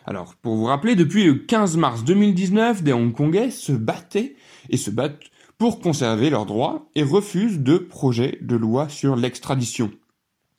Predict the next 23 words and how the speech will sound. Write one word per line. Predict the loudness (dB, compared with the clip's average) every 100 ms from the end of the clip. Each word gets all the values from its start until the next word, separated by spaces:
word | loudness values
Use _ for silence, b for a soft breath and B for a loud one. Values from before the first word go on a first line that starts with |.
| _ -2
À | 0
l'origine, | 2 4 4 4 4
ce | 2
projet | 2 2 2
pouvait | 0 0 2
juste | 0 -4
permettre | -2 -2 2
au | 2
gouvernement | 2 2 2 2 -2
chinois | -6 -2 -2 -4 B B B B
d'extrader | 0 0 -2 -4 0 0
un | 0
ressortissant | 0 -2 -6 -8 -8 -8 -4
hongkongais | -4 0 0 0 -2
pour | 0 2 2
le | 2
faire | -2 -2
juger | -2 2 4
dans | 2
une | 0 2 4 4
autre | 4 -2
province | -4 -4 -4 -6
chinoise | -2 2 2 2 0